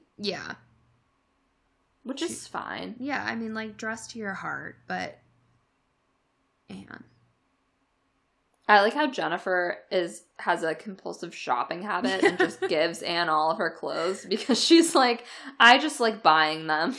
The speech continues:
Speaker 2: <laughs>
Speaker 1: Yeah, she's like, "I just get tired of it." I mean, Jennifer's kind of fascinating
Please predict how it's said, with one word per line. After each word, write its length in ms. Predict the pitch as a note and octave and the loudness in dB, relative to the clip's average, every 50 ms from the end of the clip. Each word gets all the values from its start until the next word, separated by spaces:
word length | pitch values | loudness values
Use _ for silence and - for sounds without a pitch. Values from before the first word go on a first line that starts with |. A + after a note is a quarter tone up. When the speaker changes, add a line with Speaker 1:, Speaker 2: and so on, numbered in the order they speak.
| - - | -10 -16
Speaker 2:
<laughs> 140 | - G#3 | -14 -8
Speaker 1:
Yeah, 480 | G#3+ A#3 A3+ G#3 F3 F3 F3 - F#3+ G3 - | -2 2 4 4 4 4 2 0 -2 -8 -12
she's 200 | - - - - | -10 -10 -8 -8
like, 140 | G3 F#3 F3 | -8 -4 -4
"I 100 | F#3 F#3 | -4 -4
just 200 | - - - - | -4 -10 -12 -12
get 120 | F2+ - | -14 -14
tired 300 | - F#3 F3+ E2+ E2+ E2 | -12 -10 -8 -8 -8 -8
of 80 | D#2+ - | -10 -12
it." 180 | - - - _ | -14 -16 -10 _
I 80 | - A#3+ | -4 -4
mean, 140 | C4 C4+ A#3+ | -4 -4 -4
Jennifer's 460 | A#3 A#3 A3 A#3 C4+ - A4+ A#4+ - | -2 -2 -2 -2 -4 -6 -8 -10 -10
kind 240 | - - C4+ A3 G3 | -8 -6 -6 -6 -6
of 60 | F3 | -8
fascinating 840 | - - E3+ - - - - - - - G#2+ - - - A#2+ A#2 - | -8 -8 -8 -8 -8 -12 -14 -16 -16 -18 -16 -16 -16 -16 -18 -20 -20